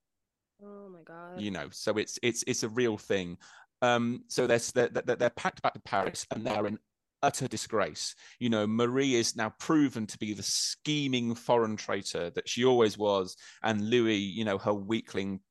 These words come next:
Speaker 2: puppet. It's not helped by the fact that Louis had written a letter denouncing everything to do with the revolution and left it lying around for <laughs> anyone to find.
Speaker 1: Oh my God,
Speaker 2: It's a
Speaker 1: this
Speaker 2: really
Speaker 1: guy.
Speaker 2: stupid thing to do. Um, so how could the new be co-,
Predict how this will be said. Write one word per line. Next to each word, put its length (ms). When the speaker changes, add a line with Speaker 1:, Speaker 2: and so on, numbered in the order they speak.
Speaker 2:
puppet. 420
It's 180
not 200
helped 220
by 100
the 80
fact 240
that 140
Louis 240
had 260
written 200
a 60
letter 200
denouncing 600
everything 360
to 100
do 80
with 100
the 40
revolution 560
and 80
left 220
it 80
lying 340
around 560
for 240
<laughs> 20
anyone 480
to 100
find. 640
Speaker 1:
Oh 280
my 160
God, 220
Speaker 2:
It's 160
a 40
Speaker 1:
this 220
Speaker 2:
really 120
Speaker 1:
guy. 300
Speaker 2:
stupid 460
thing 540
to 100
do. 240
Um, 300
so 120
how 200
could 140
the 60
new 160
be 100
co-, 160